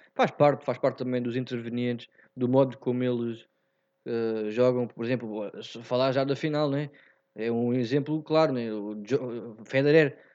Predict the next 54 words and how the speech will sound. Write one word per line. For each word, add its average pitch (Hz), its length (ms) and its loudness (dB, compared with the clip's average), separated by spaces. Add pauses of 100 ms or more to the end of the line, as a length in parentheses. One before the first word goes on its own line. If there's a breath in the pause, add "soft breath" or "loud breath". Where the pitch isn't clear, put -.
(100)
que - 100 -12
jogou 139 220 4
sempre 160 340 0
agressivamente, 156 720 0
sempre 165 320 -4
subindo 151 340 0
à 147 60 6
rede, 143 320 -2 (260)
sempre 156 460 -2
a 143 60 -4
querer 156 160 0
fechar 151 180 4
os 139 60 2
pontos 151 320 0
cedo, 156 420 0 (240 soft breath)
que - 80 -8
o - 20 -6
Djoko-, 147 540 2
contra 139 240 -2
Djokovic 147 500 2
não 175 120 6
o 185 60 8
podia 156 360 2
fazer, 143 320 0
ou 160 60 2
seja, 139 160 -4
ele 123 80 0
teve 139 160 0
que 147 60 -2
alterar 143 340 0
o 147 80 -4
seu 131 420 -4
tipo 151 220 0
de 127 100 -8
jogo 147 320 2 (420 soft breath)
e 185 440 0
teve 196 200 4
que 208 300 -2
se 202 140 0
adaptar 190 580 4
e 196 760 -6 (200)
jogar 127 240 4
de 165 60 -4
uma 175 100 2
maneira 190 420 2 (220 loud breath)
em 170 100 0
que - 60 -18
fosse 214 200 2
mais 208 140 0
favorável 190 400 0
para, 180 120 -12
para 170 260 -6
conseguir 180 240 -2
ganhar 185 360 0